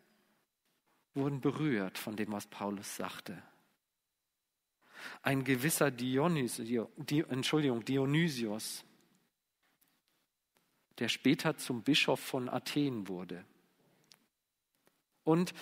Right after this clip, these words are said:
eine Frau, Damaris, die scheinbar in der Athener Gemeinde eine wichtige Rolle gespielt hat.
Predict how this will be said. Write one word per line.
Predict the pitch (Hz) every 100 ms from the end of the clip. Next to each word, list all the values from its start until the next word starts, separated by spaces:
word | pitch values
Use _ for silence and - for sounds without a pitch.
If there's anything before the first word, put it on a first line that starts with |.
| - -
eine | 143 139
Frau, | - - 131 151 127 104 101 - - _ _ _ _ _ _ _ _ -
Damaris, | 123 131 139 135 113 104 - - - - _ _ _ _ _ _ _ _ _ _ - - - -
die | 135 135
scheinbar | - 139 165 160 143
in | 139
der | 135 127
Athener | - 170 170 151
Gemeinde | 139 131 135 160 160 135 123 120
eine | 127 131
wichtige | 131 - - 135 127
Rolle | 131 143 143
gespielt | 123 - - 123 123 - -
hat. | -